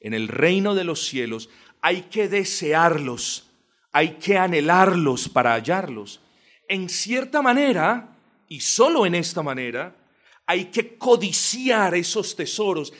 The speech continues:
hay que anhelarlos, desear esos tesoros, porque usted no va a encontrar los tesoros que en realidad le importan a su alma si no los desea. Si usted no desea encontrar una huaca,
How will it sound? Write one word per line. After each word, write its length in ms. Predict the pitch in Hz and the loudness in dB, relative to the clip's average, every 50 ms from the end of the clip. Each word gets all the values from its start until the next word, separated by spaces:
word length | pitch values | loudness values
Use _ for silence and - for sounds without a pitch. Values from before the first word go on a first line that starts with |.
| - - _ | -20 -18 _
hay 140 | - 190 185 | -6 -6 -6
que 200 | 185 233 247 226 | 0 0 2 2
anhelarlos, 880 | 214 214 208 185 170 170 185 202 214 214 214 196 214 214 208 170 156 | 2 2 0 0 -2 -2 0 0 0 0 0 0 -2 -2 -2 -2 -4
desear 580 | 175 202 196 - - 214 208 220 254 269 277 262 | -4 -4 -4 -2 -2 -2 -2 -2 0 0 -2 -2
esos 340 | - - - 240 226 - - | -4 -6 -8 -10 -10 -10 -10
tesoros, 540 | 190 175 - - 285 302 196 143 170 - - _ _ _ _ _ _ | -12 -10 -8 -8 -8 -8 -6 -8 -10 -12 -14 _ _ _ _ _ _
porque 240 | - 117 - - 127 | -20 -18 -14 -12 -10
usted 640 | 117 - - - - - 311 294 214 226 226 226 - _ _ _ _ | -8 -8 -8 -4 -2 -2 0 0 0 0 -2 -4 -12 _ _ _ _
no 500 | _ 113 131 139 156 196 254 311 349 320 | _ -20 -14 -8 -2 0 2 2 2 4
va 220 | 269 247 226 214 214 | 2 2 2 2 2
a 60 | 208 | 0
encontrar 720 | 202 196 196 - 175 160 151 160 190 175 160 151 139 127 | -2 -4 -4 -4 -4 -4 -4 0 2 4 4 4 2 0
los 300 | 135 135 139 131 - - | -2 -2 -4 -4 -6 -8
tesoros 800 | - 143 120 - - - 254 277 294 226 156 165 190 185 - - - - _ _ | -8 -6 -6 -4 -2 0 2 2 2 2 0 0 -2 -2 -6 -10 -14 -20 _ _
que 160 | - 180 160 | -4 -2 -2
en 120 | 160 156 151 | 0 -2 0
realidad 680 | 143 147 135 135 127 123 123 123 151 220 269 247 190 | 0 0 0 0 0 0 -2 -2 -2 -2 -2 -2 -4
le 180 | 175 160 143 139 | -4 -2 0 0
importan 640 | 135 127 127 120 - 214 302 339 - - 175 151 143 | 0 -2 -4 -2 -2 -2 0 0 -2 -4 -4 -4 -4
a 60 | 131 | -4
su 220 | - - 135 123 | -4 -2 0 0
alma 540 | 117 117 113 110 123 175 247 269 - - _ _ _ _ _ _ _ | 0 0 -2 -2 -2 -4 -4 -4 -8 -14 _ _ _ _ _ _ _
si 260 | - - - 151 127 | -8 -8 -6 -6 -6
no 120 | 110 98 | -6 -6
los 180 | 101 107 120 117 | -4 -4 -4 -4
desea. 600 | 139 131 - - 214 269 320 - - - - _ _ _ _ _ _ _ _ _ _ _ _ _ _ _ _ _ _ _ _ | -6 -6 -6 -6 -6 -6 -8 -10 -14 -18 -20 _ _ _ _ _ _ _ _ _ _ _ _ _ _ _ _ _ _ _ _
Si 120 | _ - _ | _ -20 _
usted 200 | - - 98 87 | -20 -20 -20 -12
no 160 | 92 120 147 | -10 -8 -8
desea 380 | 160 147 - - 160 170 196 214 | -8 -6 -6 -8 -6 -6 -6 -6
encontrar 460 | 214 208 147 123 107 - 107 104 110 | -6 -6 -8 -8 -8 -8 -8 -6 -6
una 180 | 131 151 156 | -6 -6 -6
huaca, 540 | 143 139 160 175 190 196 - 294 285 294 _ | -6 -4 -4 -6 -4 -4 -6 -6 -6 -8 _